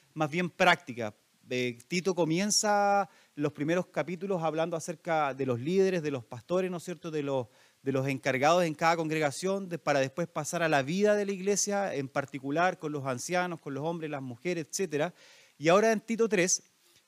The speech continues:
eh, lo que va a buscar precisamente la palabra de Dios en, este, en esta parte de, de, de la carta es darnos, eh, darnos a conocer cómo debiese ser nuestra manera de vivir. Si anteriormente en el capítulo dos se había preocupado un poco de la manera de vivir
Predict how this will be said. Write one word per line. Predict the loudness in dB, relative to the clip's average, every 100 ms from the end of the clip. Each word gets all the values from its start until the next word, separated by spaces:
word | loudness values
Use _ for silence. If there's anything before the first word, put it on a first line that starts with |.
| _
eh, | 0 2 2
lo | 2 2
que | 4
va | 6
a |
buscar | 4 0 -2 -2
precisamente | -2 -6 -6 -6 -2
la | 0
palabra | 0 0 0
de |
Dios | -2 -4
en, |
este, | -4 -4 -4 -2
en |
esta | -6 -4 -6 0
parte | 0 0 -2 -2
de, | -2
de, | -4
de | -8 -6
la | -4
carta | 0 -2 -2 -8 -14 -14 _
es | -8 -6 -6 -8 _ _ _ _ _ -20
darnos, | 0 2 2 0 -2 -4 -8 _ _ -4
eh, | 0 2 2 2 2 0 -2 -6 -4
darnos | -2 0 2
a | 2
conocer | 2 0 0 0 2
cómo | 2 4
debiese | 2 0 -4
ser | -4 -4
nuestra | -6 -8 -6 -4
manera | -2 -2 -2
de | 0
vivir. | -2 -2 -2 -4 _ _ _
Si | _ -2 0
anteriormente | 0 0 -2 -2 -4
en |
el | -4
capítulo | -4 -2 0
dos | 0 0
se | -2
había | -2 -2
preocupado | -4 -8 -2 -2
un | -2
poco | -4 -2
de | 0
la | 0
manera | 0 2 2
de | 2
vivir | 0 0 -4